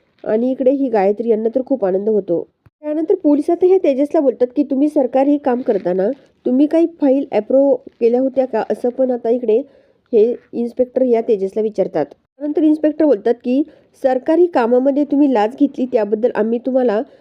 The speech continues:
अटक करत आहोत तेजस प्रभू." असं जेव्हा हे इन्स्पेक्टर बोलतात, तेव्हा घरातील सर्वांना खूप मोठा धक्का बसतो. रणजित आणि गायत्री यांना तर खूप आनंद होतो. हे दोघे एकमेकांकडे बघतात. त्यानंतर आता इकडे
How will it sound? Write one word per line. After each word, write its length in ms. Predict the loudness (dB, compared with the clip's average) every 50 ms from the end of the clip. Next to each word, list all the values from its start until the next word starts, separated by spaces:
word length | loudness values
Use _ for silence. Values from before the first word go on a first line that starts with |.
| _ _ -4
अटक 260 | -4 0 0 -2 0 0
करत 160 | 0 0 0 0
आहोत 240 | 0 2 2 2 2 2 2
तेजस 280 | 2 2 2 0 -6 -10
प्रभू." 360 | -4 0 0 2 2 2 2 2
असं 220 | 0 0 0 0
जेव्हा 240 | 0 2 2 2 4
हे 100 | 4 2
इन्स्पेक्टर 500 | 2 0 -2 -4 -2 -4 -4 -2 -2 -2
बोलतात, 280 | -2 -2 -2 -2 -4 -4 0
तेव्हा 180 | 0 0 0 2
घरातील 320 | 0 0 0 0 -2 -4
सर्वांना 340 | -2 -2 0 0 0 0 -2 -2
खूप 140 | -2 -2 -4 -2
मोठा 220 | -2 -2 0 -2 -2
धक्का 260 | -2 -4 -4 -4 -2
बसतो. 400 | 0 0 -2 0 0 0 0 -2 -2 _ -6
रणजित 320 | -6 -4 -2 -2 -2 0 2
आणि 180 | 0 0 2
गायत्री 400 | 0 2 2 2 0 0 0 0
यांना 240 | 0 0 0 0 -2 0
तर 60 | 0 0
खूप 200 | 0 0 0 2
आनंद 260 | 2 0 0 0 0
होतो. 320 | 0 0 0 0 0 0 0 -2 -6 _ _ _ _ -2
हे 80 | -2 2
दोघे 240 | 2 2 2 2
एकमेकांकडे 520 | 0 -2 0 -2 -2 -2 -2 -2 0 -2 0
बघतात. 360 | 0 -2 -4 -2 -2 -2 -2 -2 -6 _ _ _ _ -2
त्यानंतर 420 | 0 0 2 0 0 0 0 -2
आता 160 | -2 0 0
इकडे 320 | 0 2 2 2 2 2